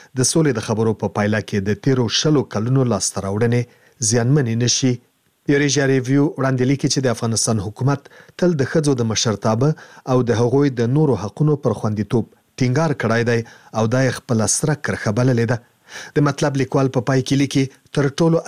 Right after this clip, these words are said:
اساسي پوښتنه دا ده چې له طالبانو سره خبرې تر کومې اندازې حقیقي دي، ځکه دا شکونه او اندېښنې په زیاتېدو دي چې له توندلارو مفکورو او ایډیالوژۍ د طالبانو تیریدل ښایي امکان ونه لري.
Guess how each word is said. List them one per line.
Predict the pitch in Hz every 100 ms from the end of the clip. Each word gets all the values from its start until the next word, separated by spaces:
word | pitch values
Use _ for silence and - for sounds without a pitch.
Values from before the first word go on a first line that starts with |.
| 123
اساسي | 123 110 139 -
پوښتنه | 113 - 120 117 151
دا | 143
ده | 131
چې | 139 127 - - 131
له | 131
طالبانو | 127 135 151 139 -
سره | 135 120 -
خبرې | 123 151 110 - -
تر | 113 -
کومې | 175 147 101
اندازې | 110 107 101 120 120 -
حقیقي | 113 127 120 185 147
دي، | 113 - _ - -
ځکه | 120 123 113
دا | 117 -
شکونه | 113 - 156 151 - 120
او |
اندېښنې | 127 113 113 107 104 - 139 120 -
په | 107 110
زیاتېدو | 95 117 143 160
دي | 143 -
چې | 139 139 _ _ _ 147
له | 143 -
توندلارو | 156 147 151 151 139
مفکورو | 131 - - 139 139 -
او | 135
ایډیالوژۍ | 143 139 123 120 117 110 135 120
د | 110
طالبانو | 107 107 110 143 127 -
تیریدل | 104 104 135 147 -
ښایي | - - - 147 151 - 101
امکان | 101 110 113 127 _ 127
ونه | 131 139 117
لري. | 131